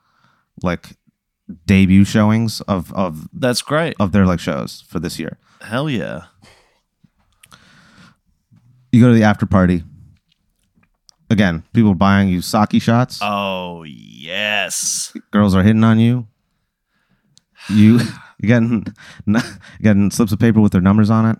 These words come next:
Speaker 2: Oh, shit.
Speaker 1: All right? You're having a great
Speaker 2: Man,
Speaker 1: time.
Speaker 2: I feel like I already know where this is going.
Speaker 1: You're getting, so you, uh,
Speaker 2: <laughs> I'm gonna get too drunk tonight,
Speaker 1: <laughs>
Speaker 2: and something bad's gonna happen again.
Speaker 1: You actually, uh, what happens is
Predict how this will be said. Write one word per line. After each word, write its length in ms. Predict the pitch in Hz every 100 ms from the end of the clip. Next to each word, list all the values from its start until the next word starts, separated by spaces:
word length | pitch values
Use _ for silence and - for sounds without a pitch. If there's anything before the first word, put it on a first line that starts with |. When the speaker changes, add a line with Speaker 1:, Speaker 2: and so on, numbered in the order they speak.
| _
Speaker 2:
Oh, 280 | 151 156 135
shit. 560 | 214 - 151 151 117 - 95
Speaker 1:
All 60 |
right? 200 | 95 101 - - -
You're 100 | 107
having 140 | 127 117
a 40 |
great 140 | 107
Speaker 2:
Man, 120 | - 104
Speaker 1:
time. 100 | 160
Speaker 2:
I 60 |
feel 180 | 180 202
like 140 | 147
I 80 | 131 123
already 200 | 131 127
know 180 | 127
where 80 | 127
this 200 | 127 120
is 100 | 117
going. 360 | 104 123 120 104 _ -
Speaker 1:
You're 200 | 104 160
getting, 420 | 165 147 135 123 _ _ _ -
so 260 | 131 120
you, 360 | 98 117 147 180
uh, 280 | 151 120 104
Speaker 2:
<laughs> 60 | - - -
I'm 160 | 156
gonna 180 | 180 185
get 320 | 165 170 156 _ _ -
too 300 | - 170 160
drunk 400 | 135 160 175 180
tonight, 500 | - 117 101 87 - 160 151
Speaker 1:
<laughs> 220 | 208 -
Speaker 2:
and 120 | 156
something 360 | 139 165 165 156
bad's 400 | 156 160 170 143
gonna 160 | 127 110
happen 420 | 110 101 - 98
again. 380 | 95 92 82 - _
Speaker 1:
You 300 | 117 135 202
actually, 560 | 175 170 - 110 95 95 113 _ _ _ _ _ _ _ - _ _ _ -
uh, 340 | 95 90 85
what 140 | - 113
happens 340 | 123 127 117
is 240 | 110 95